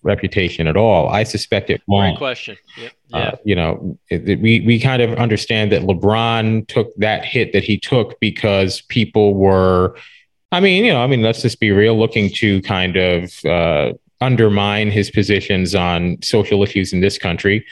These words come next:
Speaker 1: Phil has never really taken any social, uh, stances on anything else. So that might help him be able to avoid the reputational damage that LeBron took. But, um, you know, when it comes down to it, there's a lot of people, a lot of athletes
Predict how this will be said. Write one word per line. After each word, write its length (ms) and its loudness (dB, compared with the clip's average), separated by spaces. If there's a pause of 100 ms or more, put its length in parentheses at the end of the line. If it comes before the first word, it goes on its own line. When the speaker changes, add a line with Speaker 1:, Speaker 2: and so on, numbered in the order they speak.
(260)
Speaker 1:
Phil 320 2
has 200 0
never 300 4
really 460 4
taken 340 0
any 240 2
social, 640 0
uh, 80 0
stances 580 -2
on 200 0
anything 400 0
else. 420 -2 (320)
So 400 0
that 180 0
might 240 -2
help 300 -2
him 300 0
be 180 2
able 180 2
to 160 0
avoid 480 2
the 60 2
reputational 680 0
damage 340 0
that 120 -2
LeBron 380 -2
took. 240 0 (480)
But, 280 -2
um, 500 0
you 120 2
know, 160 2
when 140 2
it 20 -2
comes 220 -2
down 220 0
to 120 4
it, 100 2
there's 160 2
a 60 2
lot 340 2
of 120 -4 (140)
people, 440 0
a 20 0
lot 200 2
of 80 0
athletes 680 -2